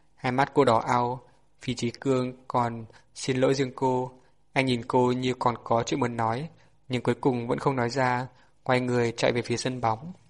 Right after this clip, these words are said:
Văn Tú Quyên đứng dậy chuẩn bị đi về. Liệu Như tức tối, cảm thấy bất bình, nói rằng không thể bỏ đi như vậy được. Cậu Thổi hay vậy mà đám con trai cục mịch kia chẳng biết thưởng thức gì. Văn Tú Quyên lắc đầu.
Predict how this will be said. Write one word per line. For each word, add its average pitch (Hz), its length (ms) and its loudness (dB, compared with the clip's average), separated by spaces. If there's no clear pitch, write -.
Văn 131 160 2
Tú 127 100 2
Quyên 127 300 -2
đứng 123 180 -2
dậy 143 240 2
chuẩn 120 120 -4
bị 127 100 -2
đi 127 160 -4
về. 113 380 -4
Liệu 139 140 2
Như 120 160 0
tức 151 240 -2
tối, 120 340 -2
cảm 113 180 6
thấy 117 100 0
bất 139 180 0
bình, 120 320 -2
nói 120 200 4
rằng 123 260 0
không 127 220 0
thể 127 100 0
bỏ 113 160 2
đi 120 120 -2
như 127 120 0
vậy 131 120 0
được. 120 360 -4
Cậu 139 160 6
Thổi 120 320 2
hay 127 280 0
vậy 135 220 2
mà 120 180 4
đám 117 180 4
con 135 160 2
trai 139 200 0
cục 127 220 -2
mịch 120 180 -4
kia 127 280 -2
chẳng 113 160 -4
biết 143 140 -2
thưởng 113 140 -6
thức 151 140 -2
gì. 117 320 -4
Văn 127 200 4
Tú 123 80 0
Quyên 127 180 0
lắc 147 180 -2
đầu. 117 300 -2